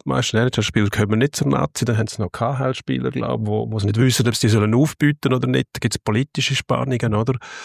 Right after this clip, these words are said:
Aber so, ähm, und mir ist dann eingefallen, ja,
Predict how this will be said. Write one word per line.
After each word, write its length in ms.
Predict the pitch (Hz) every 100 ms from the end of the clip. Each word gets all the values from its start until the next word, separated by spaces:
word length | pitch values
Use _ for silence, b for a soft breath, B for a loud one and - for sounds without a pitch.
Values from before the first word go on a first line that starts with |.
| B B B B B
Aber 180 | -
so, 360 | 101 104 - - - B B B
ähm, 260 | - 104 - _ _ _ _ _ _ _ _
und 200 | 127 -
mir 120 | 131
ist 120 | 127
dann 80 | 120
eingefallen, 540 | 120 120 - 107 110 123
ja, 160 | 139